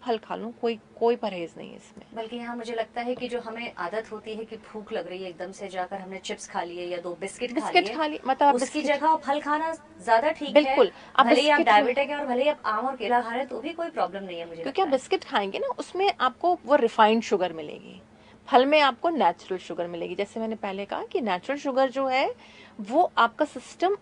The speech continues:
Speaker 1: आराम से धीरे धीरे blood में release करता है।
Speaker 2: जी।
Speaker 1: लेकिन जैसे ही मैंने एक बर्फी का टुकड़ा खाया, मेरा ब-, blood glucose level एकदम से हाई हो जाएगा,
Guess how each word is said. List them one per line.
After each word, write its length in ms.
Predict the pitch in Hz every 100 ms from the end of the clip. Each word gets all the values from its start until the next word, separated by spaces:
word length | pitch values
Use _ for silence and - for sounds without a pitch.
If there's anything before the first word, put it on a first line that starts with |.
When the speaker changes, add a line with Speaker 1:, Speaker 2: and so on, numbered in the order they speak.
| -
Speaker 1:
आराम 360 | 214 208 226
से 180 | 247 359
धीरे 380 | 254 208 226 254
धीरे 420 | 226 233 233 233 - 185
blood 280 | 190 185 185
में 220 | 202 208 - 180
release 360 | 196 208 214
करता 320 | - 156 -
है। 140 | 156 - - -
Speaker 2:
जी। 100 | -
Speaker 1:
लेकिन 280 | 240 262 302
जैसे 300 | 220 214 -
ही 60 | 392
मैंने 220 | 339 359
एक 80 | 277
बर्फी 260 | 208 -
का 100 | 262
टुकड़ा 340 | 294 214 226 254
खाया, 440 | 233 214 202 330 - - -
मेरा 160 | 247
ब-, 280 | 220 170 185
blood 240 | 170 208 214
glucose 400 | 226 - 233 214
level 260 | 196 262 -
एकदम 300 | 196 170 202
से 140 | 202 220
हाई 200 | 196 170
हो 120 | 165
जाएगा, 380 | 165 - -